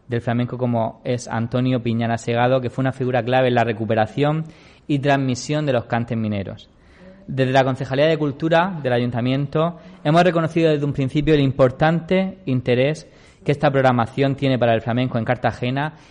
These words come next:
y por ello quisimos apoyarla y difundirla en su competencia de promocionar y fomentar actividades que contribuyen justo a ese conocimiento del patrimonio artístico y musical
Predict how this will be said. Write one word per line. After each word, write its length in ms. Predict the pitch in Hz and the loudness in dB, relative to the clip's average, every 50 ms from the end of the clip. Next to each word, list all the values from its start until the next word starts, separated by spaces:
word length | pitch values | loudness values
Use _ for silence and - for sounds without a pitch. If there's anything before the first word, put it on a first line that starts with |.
| - _ | -12 _
y 100 | - 143 | -4 -2
por 180 | 139 143 143 135 | 0 2 2 2
ello 220 | 139 143 147 143 | 2 2 0 0
quisimos 340 | 131 120 - 131 135 131 - | -2 -4 -4 -4 -4 -4 -4
apoyarla 600 | 131 110 113 113 120 127 127 131 135 143 143 156 - - | -2 -2 0 0 2 2 2 2 2 0 0 0 -2 -4
y 80 | 127 | -4
difundirla 840 | 117 117 - - 117 113 113 113 127 123 127 135 139 143 151 147 - - - - - _ _ | -4 -4 -4 -4 -4 -4 -2 -2 -2 -2 0 -2 -2 -2 -2 -4 -8 -16 -20 -20 -20 _ _
en 120 | 151 147 | -4 -2
su 120 | 143 - 156 | -2 0 -2
competencia 480 | 170 147 135 127 131 135 - 160 147 | 0 0 0 0 -2 -2 0 2 2
de 60 | 139 123 | 2 2
promocionar 640 | 120 120 120 117 113 - 123 120 131 139 151 151 | 2 0 0 0 0 -2 -2 0 2 2 2 0
y 20 | 139 | 0
fomentar 500 | - - 127 123 117 117 117 135 135 135 | -2 -2 -2 0 0 0 0 2 2 2
actividades 720 | 135 131 - 123 117 117 117 120 127 131 143 156 156 - - - - _ | 2 0 -2 -2 0 2 2 2 2 2 2 0 -4 -8 -16 -20 -20 _
que 100 | - 139 | -8 -2
contribuyen 560 | 120 139 135 131 - 139 135 147 165 175 170 | 2 2 2 2 2 2 2 4 4 4 2
justo 280 | 160 165 156 147 - 156 | 2 0 -2 -2 -2 -4
a 20 | |
ese 120 | 143 - 151 | -4 -2 -4
conocimiento 800 | 143 139 131 - - 131 127 143 151 147 143 123 - 117 104 | -4 -4 -4 -4 -4 -4 -4 -2 -2 -2 -2 -4 -4 -4 -4
del 140 | 107 110 107 | -4 -4 -2
patrimonio 560 | - 127 117 110 120 120 131 135 135 131 120 | -2 -2 0 0 0 0 0 2 2 2 0
artístico 500 | 113 107 - - 143 139 - - 143 127 | 0 -2 -2 -4 -6 -6 -4 -6 -6 -4
y 40 | 123 | -2
musical 580 | 120 113 110 - 113 104 - 127 135 143 143 | -2 -2 -4 -6 -6 -2 0 2 2 0 -2